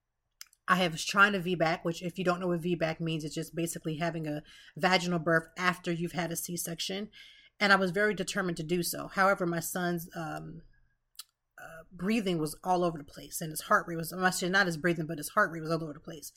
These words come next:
And so they were just like, "Uh, we don't wanna, you know, wait. We don't wanna have issues with him." And so, of course, as a mom, I'm like, "Well, then let's do what we need to do." Yes, I wanted to V bac, right? It was my desire to try to do it the old school way.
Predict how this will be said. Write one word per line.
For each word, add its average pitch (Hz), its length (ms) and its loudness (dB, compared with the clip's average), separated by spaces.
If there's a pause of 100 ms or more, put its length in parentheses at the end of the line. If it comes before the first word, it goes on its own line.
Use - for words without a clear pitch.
(280)
And - 80 -2
so 185 120 -2
they 180 120 2
were 170 80 2
just 165 180 -4
like, 165 240 0
"Uh, 262 500 0 (380)
we 202 240 4
don't 240 200 4
wanna, 202 320 2
you 202 180 -4
know, 175 160 4
wait. 196 300 0
We 202 100 0
don't 202 140 -2
wanna 185 180 -2
have 175 300 -2
issues 185 320 -4
with 160 160 -8
him." 220 220 2
And 185 120 -6
so, 190 160 2
of 175 80 -2
course, 277 260 2
as 180 160 -2
a 175 60 0
mom, 180 320 0
I'm 185 140 0
like, 170 280 0
"Well, 170 200 2
then 180 240 0
let's 185 160 0
do 202 180 -2
what 175 100 -2
we 190 100 -2
need 175 120 0
to 160 60 -6
do." 175 320 -2 (400)
Yes, 233 360 4
I 202 100 6
wanted 190 320 -2
to 175 120 -4
V 165 160 0
bac, - 260 -8
right? 175 260 -2
It 175 80 -4
was 170 120 -2
my 170 160 4
desire 185 460 2
to 180 180 -6
try 170 320 -2
to 165 140 -2
do 180 240 0
it 175 140 0
the 156 160 -8
old 180 280 0
school 175 340 -2
way. 160 340 -4